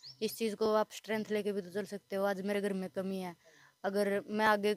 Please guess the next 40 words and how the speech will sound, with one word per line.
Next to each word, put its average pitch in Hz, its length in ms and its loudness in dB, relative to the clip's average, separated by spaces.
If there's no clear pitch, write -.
मतलब 202 280 0
अपनी 208 360 2
ओर 208 160 2
से 196 120 -4
पूरी 208 240 0
मेहनत 208 300 -2
करूँ 190 240 -4
और 190 100 0
आगे 190 200 -2
success, 196 520 -6
मतलब 196 120 -6
success, - 460 -8
successful 220 600 0
हूँ 202 160 2
अपनी 190 220 -4
ज़िंदगी 196 320 0
में, 196 200 -2
तो 208 160 0
इस 202 220 -2
ख़राब 214 300 4
हालत 190 260 2
है 190 60 0
जो 190 140 -2
घर 190 120 -2
की 185 140 -8
वो 185 100 -2
सुधार 185 280 0
सको, 175 220 -10
तो 196 100 -6
इस 185 100 -10
चीज़ 190 180 -6
को 202 100 -4
as 190 140 -2
a 190 40 -2
motivation 190 540 -6
भी 185 60 -6
तो 170 120 -14
ले 175 120 -10
सकते - 300 -20
हैं। 165 120 -18